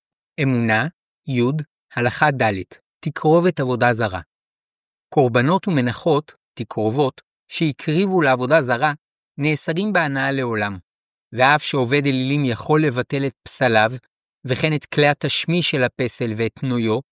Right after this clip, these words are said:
ובכך יהפכו למותרים בהנאה, את התקרובות אינו יכול לבטל, והן נשארות באיסורן לעולם.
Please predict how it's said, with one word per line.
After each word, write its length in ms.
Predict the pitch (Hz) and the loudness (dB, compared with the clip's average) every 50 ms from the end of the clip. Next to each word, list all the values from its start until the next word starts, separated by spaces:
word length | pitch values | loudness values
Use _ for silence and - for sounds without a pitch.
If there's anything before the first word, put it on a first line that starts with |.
| _ _ _ _ _ _ _ - | _ _ _ _ _ _ _ -2
ובכך 460 | 131 151 147 - 175 180 170 - - | 0 0 2 2 2 0 0 0 0
יהפכו 440 | 170 151 135 - - - - 175 170 | 0 0 0 0 -4 -2 0 2 2
למותרים 600 | 160 156 151 139 123 - 143 127 123 143 156 151 | 2 2 0 -2 -2 -2 -2 0 0 0 0 2
בהנאה, 400 | 139 135 127 117 110 107 104 113 143 - _ _ _ _ _ _ _ _ _ - 151 | 2 2 2 2 2 0 0 -2 -4 -8 _ _ _ _ _ _ _ _ _ -6 -4
את 120 | - - | -4 -4
התקרובות 760 | 151 - 185 175 151 - 185 175 175 180 214 214 208 - 170 | -4 -4 -4 -6 -2 0 2 2 2 4 4 2 2 2 0
אינו 220 | 160 170 185 190 | -2 0 0 0
יכול 320 | 190 185 - - 170 156 147 | 0 0 0 0 2 2 2
לבטל, 420 | 131 139 135 - 143 131 127 127 - _ _ _ _ _ _ _ _ _ - | 0 0 -2 -2 -4 -4 -4 -6 -10 _ _ _ _ _ _ _ _ _ 0
והן 260 | 120 139 151 170 185 | 2 2 4 4 2
נשארות 600 | 180 156 - - - 139 120 139 180 208 - - | 0 0 -2 -2 -2 0 2 2 2 2 0 -2
באיסורן 640 | 156 139 135 127 120 - - 139 120 117 135 143 139 | -4 -4 -2 -2 -4 -6 -6 -4 0 2 2 2 2
לעולם. 500 | 143 135 123 117 110 107 101 95 95 92 | 2 0 0 0 0 0 -2 -2 -4 -8